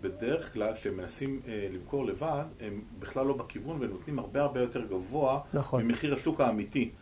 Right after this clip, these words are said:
Speaker 1: אפרופו מתווך, אה, אפרופו משקיע, הוא צריך לדעת במחיר האמיתי שנמכרו הנכסים. ומה שקורה הרבה פעמים, הוא נכנס לתהליך של סחרור,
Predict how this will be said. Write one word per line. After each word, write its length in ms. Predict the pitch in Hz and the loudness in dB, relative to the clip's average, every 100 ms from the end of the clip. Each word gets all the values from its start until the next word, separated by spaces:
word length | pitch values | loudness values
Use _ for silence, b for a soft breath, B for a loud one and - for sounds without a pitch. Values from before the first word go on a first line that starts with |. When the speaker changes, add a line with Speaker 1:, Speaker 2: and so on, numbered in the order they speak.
| b b | b b
Speaker 1:
אפרופו 520 | - - 123 117 156 156 | -4 -2 -2 4 8 8
מתווך, 560 | 135 131 117 143 139 | 6 4 6 8 8
אה, 160 | 123 113 | 8 6
אפרופו 520 | - 123 139 135 127 | 6 2 8 8 8
משקיע, 400 | 120 113 - 127 | 4 0 2 4
הוא 140 | 143 | 4
צריך 180 | - 131 | 2 0
לדעת 200 | 120 123 | 4 6
במחיר 400 | 120 120 110 147 | 6 4 2 2
האמיתי 380 | 131 113 98 156 | 2 2 0 0
שנמכרו 720 | - 113 107 104 98 - 123 | 0 -2 -2 -6 -4 -4 0
הנכסים. 500 | 123 104 107 - 82 78 b b b b b b | 0 0 -6 -8 -8 -8 b b b b b b
ומה 200 | 104 147 | 0 2
שקורה 340 | - - 165 185 | 0 0 4 4
הרבה 220 | 139 180 | 4 0
פעמים, 580 | - 131 131 143 135 139 - | 0 2 2 2 0 -2 -6
הוא 360 | 127 113 107 107 | -4 -2 -2 -4
נכנס 440 | 123 101 - 151 - | -6 -8 -4 -4 -2
לתהליך 560 | - 120 113 139 - - | 0 2 2 0 -4 -14
של 180 | - 101 | -8 -6
סחרור, 540 | - - - 123 101 | -6 -6 -2 0 0